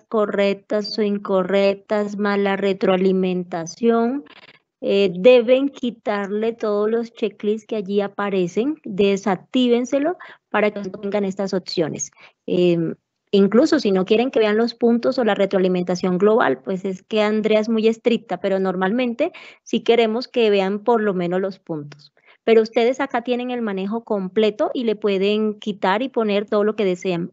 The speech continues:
El sistema se los está dejando por defecto con todas las opciones ya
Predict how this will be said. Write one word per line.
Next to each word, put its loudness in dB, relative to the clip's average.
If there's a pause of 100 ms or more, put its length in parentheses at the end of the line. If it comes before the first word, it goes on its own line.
El 2
sistema 0
se -2
los 0
está -2
dejando -2
por 0
defecto -2 (420)
con 4
todas 0
las -2
opciones -4
ya 0